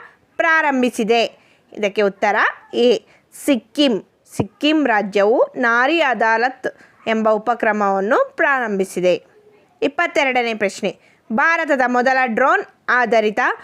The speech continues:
ಕೃತಕ ಮಳೆ ಪ್ರಯೋಗವನ್ನು ಯಾವ ರಾಜ್ಯ ಸರ್ಕಾರ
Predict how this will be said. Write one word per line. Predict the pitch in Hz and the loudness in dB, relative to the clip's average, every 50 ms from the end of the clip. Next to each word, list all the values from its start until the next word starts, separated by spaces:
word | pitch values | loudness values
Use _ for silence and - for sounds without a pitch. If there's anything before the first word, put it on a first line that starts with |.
| - - _ _ | -18 -20 _ _
ಕೃತಕ | - 381 381 392 - 381 381 381 381 | 0 2 2 2 2 0 0 0 0
ಮಳೆ | 359 311 285 269 277 302 320 | 2 2 2 2 2 2 0
ಪ್ರಯೋಗವನ್ನು | 349 330 - 285 254 240 247 254 240 240 226 214 214 202 208 214 262 320 440 - - _ - | 0 0 0 2 2 4 4 2 2 2 2 2 0 0 2 2 2 0 0 -4 -8 _ -6
ಯಾವ | - 277 277 262 269 262 262 247 240 | -2 0 2 2 2 2 2 0 0
ರಾಜ್ಯ | 233 226 233 220 190 - - | 0 0 0 -2 0 -2 -2
ಸರ್ಕಾರ | - - 320 269 254 - 269 262 254 262 | 0 0 0 0 -2 -2 -2 0 0 2